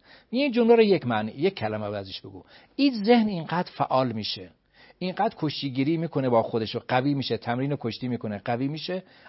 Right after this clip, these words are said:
عضله‌ها باید قوی بشه دیگه. عضله‌ها قوی می‌شه، سلول‌های خاکستری هی فعال، فعال، فعال، فعال. یک جمله رو از ذخیرهٔ قبلی میاره، بعد یک کلمهٔ ذخیرهٔ قبلی میاره، جانشینش می‌کنه.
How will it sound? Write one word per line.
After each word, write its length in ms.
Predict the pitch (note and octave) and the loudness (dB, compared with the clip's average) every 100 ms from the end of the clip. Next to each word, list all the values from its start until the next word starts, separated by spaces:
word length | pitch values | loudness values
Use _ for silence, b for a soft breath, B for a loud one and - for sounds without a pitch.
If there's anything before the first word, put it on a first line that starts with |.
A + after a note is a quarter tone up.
| - | 2
عضله‌ها 340 | C#3 C#3+ D#3 | 2 6 4
باید 160 | D#3 D#3+ | 4 4
قوی 240 | C3+ D#3+ | 4 4
بشه 240 | D3+ - G#2 | 2 0 -4
دیگه. 380 | G2 F#2 F#2 - b b b | -4 -6 -8 -12 b b b
عضله‌ها 400 | D#3 D3+ D3+ D#3+ | 0 2 2 2
قوی 260 | F#3 C#3 D#3+ | 2 2 2
می‌شه، 300 | F#3 - F#3+ | -2 -4 -6
سلول‌های 500 | - D3 C#3 C3 D3+ | -4 -2 -2 -2 -4
خاکستری 480 | C3+ B2 B2 C3+ C3 | -4 -8 -8 -6 -4
هی 160 | C3+ | -4
فعال، 300 | D3 A#2+ C#3+ | -4 -4 -4
فعال، 280 | C3+ B2+ C3+ | -4 -4 -4
فعال، 280 | B2 B2+ C#3 | -2 -4 -4
فعال. 340 | B2+ C3 F3 F#3 b b - | -2 0 0 0 b b 0
یک 220 | F3+ F#3 | 2 2
جمله 260 | C3+ B2 C#3 | -2 -2 -2
رو 100 | C#3 | 0
از 180 | B2 | 0
ذخیرهٔ 720 | A2 A#2 A#2 A#2+ A#2 C#3 A2+ - _ | -2 -6 -6 -8 -6 -4 -4 -8 _
قبلی 360 | A#2+ A#2 A#2+ A#2 | -4 -4 -4 -6
میاره، 460 | B2 D3+ F#3 B3 A#3+ b b b b _ | -2 0 0 0 -6 b b b b _
بعد 260 | C#3 D3 B2 | 0 0 0
یک 140 | D#3 | -4
کلمهٔ 400 | C3+ A#2 A#2 B2+ | -2 0 0 0
ذخیرهٔ 460 | G#2+ A2+ - A#2 A#2 | 0 -2 -2 -4 -2
قبلی 300 | A#2 A2+ A#2+ | -2 -4 -4
میاره، 260 | C3 E3+ | -2 -2
جانشینش 600 | D3+ A#2 G#2 - F#2 - | 0 -2 -2 -6 -10 -12
می‌کنه. 340 | - - G2 | -16 -20 -20